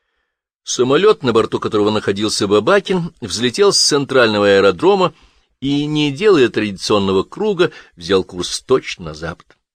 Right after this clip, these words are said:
Бабакин был втиснут в кабину стрелка-радиста. Вдвоём они не могли даже присесть.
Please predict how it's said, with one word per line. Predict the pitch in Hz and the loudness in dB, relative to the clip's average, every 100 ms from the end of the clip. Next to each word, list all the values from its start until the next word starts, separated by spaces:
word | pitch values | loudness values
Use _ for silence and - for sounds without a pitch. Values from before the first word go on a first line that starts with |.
| _ _ _ _ _ _ _ _ _ _ _ _ _ _ _ | _ _ _ _ _ _ _ _ _ _ _ _ _ _ _
Бабакин | 110 139 226 - 180 156 | 0 2 2 2 -2 0
был | 196 | -2
втиснут | 180 - - 214 - - 175 | -2 -6 -8 -6 -6 -4 -6
в | - | -6
кабину | - 156 170 190 170 | -6 -4 -2 -4 -4
стрелка-радиста. | - 165 151 - 175 170 135 95 - - 85 _ _ | -4 -4 -2 -4 -2 -4 -6 -6 -6 -6 -10 _ _
Вдвоём | _ 92 107 175 147 | _ -4 -2 0 -2
они | 98 | -2
не | 95 104 | -2 -2
могли | 95 104 | -4 -2
даже | 104 92 101 | -2 -2 -4
присесть. | 131 139 - 98 - - | -8 -4 -4 -4 -6 -8